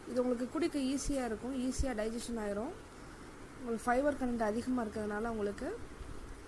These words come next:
எல்லா ஏஜ் பீப்புளும் இதை நீங்க சாப்பிடலாம். இது ரெகுலர் கஞ்சி டைப்ல நீங்க டேஸ்ட் இல்லாம குடிக்கிறதுக்கு இது கொஞ்சம் டேஸ்டியா இருக்கும், எல்லாருக்குமே பிடிக்கும்.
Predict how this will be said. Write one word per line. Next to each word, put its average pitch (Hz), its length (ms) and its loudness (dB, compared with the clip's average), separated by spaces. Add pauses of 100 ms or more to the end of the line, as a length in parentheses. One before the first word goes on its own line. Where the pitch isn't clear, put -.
(160)
எல்லா 262 200 4 (720)
ஏஜ் 247 220 4
பீப்புளும் 240 360 2
இதை 226 140 0
நீங்க 214 240 -2
சாப்பிடலாம். 185 460 -2 (2750)
இது 226 260 4
ரெகுலர் 277 400 4
கஞ்சி 247 240 6 (120)
டைப்ல 254 400 2
நீங்க 240 160 0 (100)
டேஸ்ட் 247 300 4
இல்லாம 240 340 2
குடிக்கிறதுக்கு 220 500 0
இது 269 160 0
கொஞ்சம் 269 240 0
டேஸ்டியா 247 460 2
இருக்கும், 208 280 -4 (840)
எல்லாருக்குமே 233 440 4 (120)
பிடிக்கும். 226 380 -2